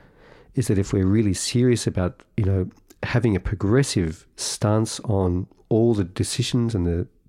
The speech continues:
difficulties in our world, we have to find, to some extent, the people who are silenced by the political order and enable them to tell their stories.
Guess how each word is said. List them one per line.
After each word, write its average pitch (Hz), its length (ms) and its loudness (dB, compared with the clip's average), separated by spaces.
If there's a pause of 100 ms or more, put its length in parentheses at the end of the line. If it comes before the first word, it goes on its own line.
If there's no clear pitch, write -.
difficulties 95 580 -2
in 92 100 2
our 90 140 2
world, 87 380 -2 (420)
we 104 120 2
have - 260 -2
to - 80 0
find, 92 340 0
to - 80 -6
some 104 280 0
extent, 95 360 -2 (400)
the - 80 -4
people 101 280 -2
who 95 160 0
are 90 60 2
silenced 95 640 -2
by 92 120 0
the 90 100 -2
political 95 520 -2
order 87 320 0 (280)
and 98 160 0
enable 87 360 0
them 87 140 -2
to 95 100 -8
tell 95 180 -2
their 90 140 -2
stories. - 560 -8